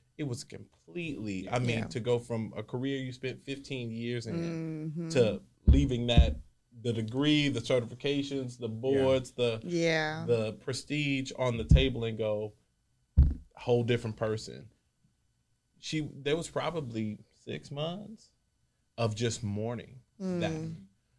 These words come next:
Speaker 1: Um,
Speaker 3: Yeah, you know, for me, it was more of just the, you know, I'm, I, I try to be a structured person, I guess that's naturally. And so kinda going into this environment where, um, you know, I'm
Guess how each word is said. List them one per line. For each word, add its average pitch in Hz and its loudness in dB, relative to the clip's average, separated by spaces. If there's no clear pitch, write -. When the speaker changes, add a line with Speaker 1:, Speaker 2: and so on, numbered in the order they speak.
Speaker 1:
Um, 104 0
Speaker 3:
Yeah, 320 6
you 294 -4
know, 247 2
for 214 0
me, 220 0
it 180 -4
was 147 -2
more 143 -2
of 120 -2
just - -8
the, 120 -14
you 117 -20
know, 107 -20
I'm, 120 -8
I, 107 -8
I 123 -10
try 147 -2
to 135 -6
be 120 -6
a - -8
structured - -8
person, 127 -4
I 120 -4
guess 117 -6
that's 117 -10
naturally. 117 -4
And 113 -20
so 113 -10
kinda 113 -2
going 120 0
into 113 -2
this 107 -4
environment 104 -4
where, 101 -20
um, - -20
you 110 -20
know, 107 -20
I'm 107 -20